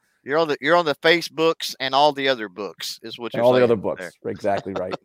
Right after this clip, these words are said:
Speaker 1: <laughs> And, uh, and yeah, for, you know, for those that are live, obviously there's no links down below, uh, but shortly after we get done with this, and obviously for those listening in a replay, I'll have some links down below to the website, the YouTube channel, and
Speaker 2: Let me make
Speaker 1: stuff
Speaker 2: one
Speaker 1: like
Speaker 2: more
Speaker 1: that.
Speaker 2: plug.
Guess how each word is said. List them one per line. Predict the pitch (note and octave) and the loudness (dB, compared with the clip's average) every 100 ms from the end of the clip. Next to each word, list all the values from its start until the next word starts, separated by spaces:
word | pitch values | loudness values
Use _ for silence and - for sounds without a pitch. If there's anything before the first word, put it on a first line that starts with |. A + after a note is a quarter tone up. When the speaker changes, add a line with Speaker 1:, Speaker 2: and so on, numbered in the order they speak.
| E3+ - | -12 -12
Speaker 1:
<laughs> | - - - | -16 -8 4
And, | E3 D#3 | 4 8
uh, | E3 D3 C#3 | 8 8 8
and | E3 | 4
yeah, | F3+ E3+ D3 | 6 6 6
for, | D3+ D#3 D3+ C#3+ | 4 4 4 0
you | D3 | 0
know, | D3+ - | -2 -2
for | D3+ | -4
those | D#3+ F3+ F3 | 2 2 2
that | E3 | 0
are | D3 | 2
live, | D3+ D#3 D#3 D#3 | 6 8 8 6
obviously | A#2+ C#3+ D3+ - C#3+ | 4 0 0 -4 -2
there's | C#3+ C3+ | -2 -4
no | C3+ | -6
links | C3+ C3 - | -6 -10 -4
down | C#3 C3+ | -2 -2
below, | A2+ B2 C3+ C3+ B2+ - - - | -2 2 2 2 -2 -14 -20 -2
uh, | A#2 A2 | 2 2
but | A#2+ - | -2 -4
shortly | D#3 D3+ C3+ A2 | -2 0 -2 -2
after | A2 C3 - B2+ A#2+ | 2 2 0 -6 -8
we | A#2+ A#2+ - _ _ _ - | -8 -8 -12 _ _ _ -12
get | C#3+ | -10
done | B2+ C#3 B2+ | -4 -6 -4
with | B2+ | -2
this, | C3 C3 | -2 -4
and | A2+ | -6
obviously | A2 D3+ D3+ C#3+ - C#3 | 2 4 4 0 -8 -10
for | A#2 B2 | -10 -8
those | A#2+ A#2 | -8 -6
listening | A#2+ A#2+ A2+ | -10 -10 -14
in | G#2+ | -14
a | G#2+ | -12
replay, | A2+ A#2 G#2+ | -10 -6 0
I'll | A2 B2 | 2 2
have | B2 | 0
some | - G#2+ | -4 -14
links | A2 - | -16 -14
down | A2+ G#2+ | -10 -10
below | G2 G2+ G2+ | -8 -6 -6
to | |
the | F#2+ | -8
website, | G2 G2+ - G#2 G2+ | -8 -8 -4 -6 -6
the | F#2 | _
YouTube | G#2 - G#2 | -20 -16 -16
channel, | - G#2 G2 - _ _ _ | -10 -10 -10 -14 _ _ _
and | G#2+ | -10
Speaker 2:
Let | C#3 | 0
me | D#3 | 2
make | |
Speaker 1:
stuff | B2 | 4
Speaker 2:
one | D3 | 4
Speaker 1:
like | D#3+ | 4
Speaker 2:
more | D3 | 2
Speaker 1:
that. | C3+ | 2
Speaker 2:
plug. | C3+ A#2 G2 | 2 -2 -4